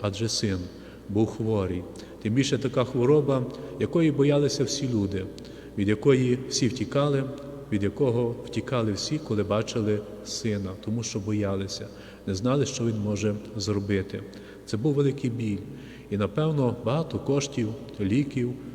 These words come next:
пішло на лікування сина. Однак виявилося, що в цьому жоден лікар не може допомогти. І тут батько почув про Ісуса, який проходив через їхнє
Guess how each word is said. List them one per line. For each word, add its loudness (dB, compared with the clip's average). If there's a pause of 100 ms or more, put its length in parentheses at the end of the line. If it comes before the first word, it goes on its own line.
(120)
пішло -2
на 0
лікування 0
сина. -2 (760)
Однак 0 (100)
виявилося, 2
що 0 (680)
в -16
цьому 0 (300)
жоден 0 (100)
лікар -2
не -4
може -2
допомогти. -4 (840)
І 2
тут 2 (180)
батько 0
почув -2 (180)
про -2
Ісуса, -2 (420)
який -2 (420)
проходив 0 (460)
через 0 (800)
їхнє -2